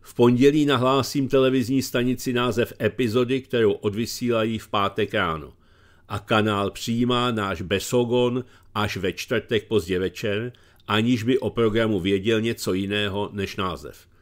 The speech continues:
Takže nikdo nemůže ovlivnit jeho obsah. Mohu prohlásit, že váš postoj ke mně se vyvinul právě po zhlédnutí mých pořadů a právě proto, že svou pravdivostí a nezávislostí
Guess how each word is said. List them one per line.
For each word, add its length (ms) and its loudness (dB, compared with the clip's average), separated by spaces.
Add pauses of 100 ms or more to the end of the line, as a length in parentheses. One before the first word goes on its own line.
(440)
Takže 300 0
nikdo 460 2
nemůže 440 2
ovlivnit 680 0
jeho 240 -2
obsah. 580 -10 (480)
Mohu 240 4
prohlásit, 800 2
že 200 2
váš 300 0
postoj 440 -2
ke 180 0
mně 300 -4 (240)
se 240 2
vyvinul 480 4
právě 500 0
po 160 2
zhlédnutí 680 0
mých 220 -4
pořadů 500 -2
a 40 -4
právě 360 0
proto, 600 -2 (320)
že 180 0
svou 260 2
pravdivostí 840 -2
a 140 -6
nezávislostí 1080 -4